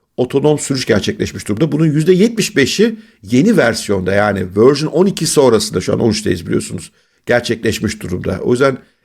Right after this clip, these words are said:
eski teknolojiden pek bahsetmemek lazım. O kaza Tesla ile ilgili mi, o da belli değil ama zaten o teknoloji eski bir teknolojiydi.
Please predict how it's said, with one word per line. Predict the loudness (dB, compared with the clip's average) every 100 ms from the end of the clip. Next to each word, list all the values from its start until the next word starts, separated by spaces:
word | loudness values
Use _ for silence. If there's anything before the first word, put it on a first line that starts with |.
| _
eski | 0 0 -4 -2
teknolojiden | -2 0 -2 0 0 2
pek | 2 2
bahsetmemek | 0 0 0 -2 -2 -4
lazım. | -6 -6 -14 _ _ _ _ -6
O | 0
kaza | 0 2 2 2
Tesla | 2 2 2
ile | 0
ilgili | 0 -2 -2
mi, | 0 -2 0
o | 0 2
da | 2
belli | 0 -2 -4
değil | 2 2 2 0
ama | 2 2 0 -8
zaten | -4 0 0 2 0 -2 -8 _ _
o | -4
teknoloji | -2 -2 -2 2 2
eski | 2 0
bir | 0
teknolojiydi. | 0 0 -2 -2 0 -2